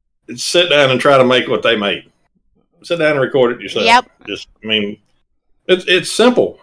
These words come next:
Speaker 1: All you gotta do is record it, you know, and, and master it. And, you know, there's software out there that
Speaker 2: Have
Speaker 1: makes it simple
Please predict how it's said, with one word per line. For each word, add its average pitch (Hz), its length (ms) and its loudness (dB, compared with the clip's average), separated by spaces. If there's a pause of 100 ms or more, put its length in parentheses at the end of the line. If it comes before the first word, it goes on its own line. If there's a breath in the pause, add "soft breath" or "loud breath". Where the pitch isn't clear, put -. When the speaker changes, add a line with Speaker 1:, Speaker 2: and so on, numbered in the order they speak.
Speaker 1:
All 113 160 2
you 156 60 -2
gotta 170 180 2
do 202 120 6
is 196 100 2
record 165 360 0
it, - 140 -18 (440)
you 113 80 -12
know, 110 160 -6
and, 107 380 -8 (120)
and 107 300 -10
master 120 440 -2
it. - 100 -12 (220)
And, 104 320 -14 (120)
you 127 120 -14
know, 95 220 -14 (580)
there's 170 180 4
software 170 420 6
out 110 80 2
there 131 100 4
that 262 60 6
Speaker 2:
Have 254 160 8
Speaker 1:
makes - 120 -6
it - 40 -18
simple 247 100 4